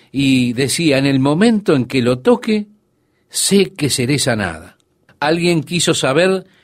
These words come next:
cuál era la diferencia entre esto y la confesión positiva. Mire, la confesión positiva sería si ella continuaba con la hemorragia y decía, "Estoy sana".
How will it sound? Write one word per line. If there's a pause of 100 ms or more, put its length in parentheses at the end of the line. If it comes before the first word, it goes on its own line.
(200)
cuál
era
la
diferencia
entre
esto (320)
y
la
confesión
positiva. (560)
Mire, (200)
la
confesión
positiva
sería (300)
si
ella
continuaba
con
la
hemorragia
y
decía, (280)
"Estoy
sana".